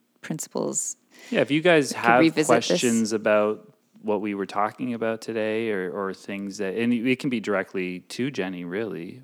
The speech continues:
Speaker 2: or us, and, uh, and just say, like, uh, "What, what about this? What about that?" Maybe things that we didn't touch on. Um, send them to I do and I don't show at gmail dot com or, uh,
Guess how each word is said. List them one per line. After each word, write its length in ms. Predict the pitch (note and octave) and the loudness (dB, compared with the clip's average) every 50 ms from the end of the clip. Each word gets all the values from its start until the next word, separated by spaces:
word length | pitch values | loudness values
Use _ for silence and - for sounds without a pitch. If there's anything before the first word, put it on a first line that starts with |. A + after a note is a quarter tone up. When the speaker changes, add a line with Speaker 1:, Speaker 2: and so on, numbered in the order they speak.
| - - | -14 -10
Speaker 2:
or 240 | - F#2+ F2 D2 C#2+ | -6 -4 -4 -2 -2
us, 440 | F2 F#2 F2+ - - - - - - - | -2 -2 -4 -4 -6 -8 -8 -10 -12 -12
and, 400 | G2 F#2+ F#2 F#2 F2+ F2+ F2+ F#2+ | -12 -12 -10 -10 -12 -12 -12 -10
uh, 240 | F#2 F2+ F2 F2 E2+ - - - - - - - - _ _ _ - | -8 -8 -8 -10 -12 -14 -20 -20 -20 -20 -20 -20 -20 _ _ _ -8
and 100 | G#2+ G2+ | -6 -6
just 160 | G2 F2+ - | -4 -6 -4
say, 160 | - F#2+ F#2 | -4 -4 -4
like, 220 | F#2 F2+ F2 F2 _ _ - - - - | -4 -4 -6 -8 _ _ -20 -18 -14 -12
uh, 200 | - F#2 F2+ F2 | -10 -8 -8 -10
"What, 640 | F2 - - - - - - G2+ G#2 G#2 - - - | -10 -12 -16 -20 -20 -14 -10 -10 -10 -10 -10 -12 -12
what 100 | G#2+ G#2 | -10 -8
about 240 | G2+ F#2+ F#2+ F#2 _ | -8 -8 -8 -10 _
this? 260 | - G#2 G#2 - - | -10 -10 -10 -10 -10
What 120 | G#2 G2 | -10 -8
about 220 | F#2 F2+ F2 E2+ - | -8 -8 -8 -10 -8
that?" 280 | G2 G2 G#2 G#2+ A2+ - | -8 -8 -8 -8 -8 -10
Maybe 220 | G#2+ G2 G2 F#2+ | -12 -12 -12 -12
things 240 | - - G2+ G2 - | -12 -12 -12 -12 -12
that 140 | - - - | -12 -12 -8
we 160 | G#2 G#2+ A2 | -8 -8 -6
didn't 360 | A2 G#2 G2 F#2 E2+ - _ - - - - - _ _ _ _ _ _ _ _ - | -6 -8 -8 -8 -10 -12 _ -20 -20 -20 -20 -20 _ _ _ _ _ _ _ _ 0
touch 340 | - - D#3+ D#3 - - A#2+ | 6 8 8 8 8 6 6
on. 400 | G#2+ G2 F#2+ G2+ A2 C3 D3 - _ - - - - - - - - | 6 6 6 4 4 2 2 0 _ -18 -20 -18 -18 -18 -18 -4 4
Um, 800 | - C#3+ C#3 C#3+ C#3+ C#3+ C#3+ C#3+ C#3+ C#3+ C#3+ C#3+ C#3+ C#3+ C#3+ C#3+ | 8 10 12 12 12 12 12 12 12 12 12 10 8 6 6 4
send 320 | C#3 - - E3+ E3 E3+ E3+ | 2 2 4 4 6 6 4
them 120 | F3 E3+ | 2 4
to 140 | - F3 D#3+ | 8 8 8
I 60 | D3+ | 8
do 160 | D3+ D3 D3 | 8 8 8
and 80 | D3+ D3+ | 8 8
I 60 | D3+ | 8
don't 200 | C#3+ D3 D3 C#3 | 8 8 6 6
show 200 | - D3 C3+ C3+ | 8 10 12 12
at 80 | C3 B2 | 10 10
gmail 320 | B2+ C3 B2+ C3+ C3 B2+ | 8 6 8 8 8 8
dot 240 | A#2+ B2 A#2+ A#2 - | 10 10 8 8 6
com 460 | - - A2 A2 A#2+ C3+ D#3 E3 D3 | 4 4 6 8 8 8 8 6 6
or, 440 | A#2 G#2+ G#2+ G#2+ G#2 G#2 G#2 G2+ - | 4 6 6 6 6 6 4 4 2
uh, 580 | G#2 G#2 G2 G2 G2 F#2+ F#2+ F#2+ F#2 F#2 F2+ | 2 0 2 2 2 0 0 0 0 -2 -2